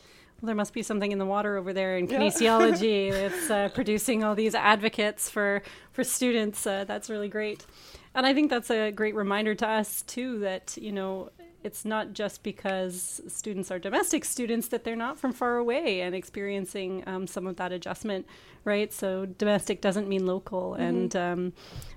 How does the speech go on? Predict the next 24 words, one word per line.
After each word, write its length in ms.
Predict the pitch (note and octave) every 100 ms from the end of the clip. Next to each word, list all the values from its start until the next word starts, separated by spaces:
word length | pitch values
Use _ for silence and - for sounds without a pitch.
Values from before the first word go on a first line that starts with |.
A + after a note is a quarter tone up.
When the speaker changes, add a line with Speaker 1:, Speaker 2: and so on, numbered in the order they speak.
| -
Speaker 1:
and 160 | G#3+
that's 200 | G#3 G3
a, 180 | G#3+ G3+
an 120 | G3 G3+
important 340 | G3 A3+ A3+
reminder 340 | A3+ A3+ C4+
for 140 | A#3+ -
all 140 | G3+
of 100 | C#4
us 200 | G3+ -
here 260 | G3 F3 F3+ -
at 100 | G#3
the 80 | G3+
University 400 | F#3+ F#3 F3+ -
of 40 |
the 60 | G3+
Fraser 260 | - F#3+
Valley. 320 | F#3 F#3 G#3 F#3
So 180 | - G3
thanks 160 | G#3+ -
for 140 | A3+
bringing 240 | A3 A3+
that 100 | G#3+
up. 80 | A3+